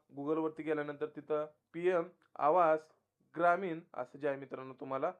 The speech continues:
सर्च करायचं आहे. सर्च केल्यानंतर पहिल्या नंबरचा ऑप्शन आहे आवास सॉफ्ट,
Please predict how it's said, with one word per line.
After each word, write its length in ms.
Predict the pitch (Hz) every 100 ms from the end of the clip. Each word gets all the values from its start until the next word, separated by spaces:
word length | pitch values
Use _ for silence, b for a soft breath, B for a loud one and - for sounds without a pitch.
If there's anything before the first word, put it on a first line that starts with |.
| _ _ _ _ 170
सर्च 260 | 156 - -
करायचं 360 | 135 131 135
आहे. 180 | 156 117 110 _ _ _ _ _
सर्च 200 | 160 156
केल्यानंतर 600 | 165 180 175 180 180 175 165 -
पहिल्या 220 | 165 160
नंबरचा 400 | 165 160 165 175
ऑप्शन 400 | 160 156 - 180
आहे 240 | 180 156 160 -
आवास 340 | 135 147 151
सॉफ्ट, 280 | 175 160 -